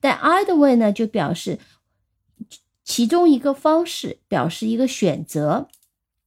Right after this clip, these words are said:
再比如说，“We could meet today or tomorrow。”然后你的回答是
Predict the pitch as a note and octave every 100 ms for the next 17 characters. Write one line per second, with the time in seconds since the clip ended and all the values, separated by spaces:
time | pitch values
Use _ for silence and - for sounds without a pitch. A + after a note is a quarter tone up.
0 | _ _ - - E4+ E4+ G#3+ F#3+ G#3 G#3+
1 | B3+ C4 C4 - - - - D4+ E4 E4
2 | D4 B3+ B3 C4+ C#4+ - B3+ A3 B3 B3+
3 | - B3 B3 A3 A3 A#3 B3 F3 - _
4 | _ - G#3 C4 A3 E3 F3+ G3 E3 E3+
5 | E3+ F3 - F#3+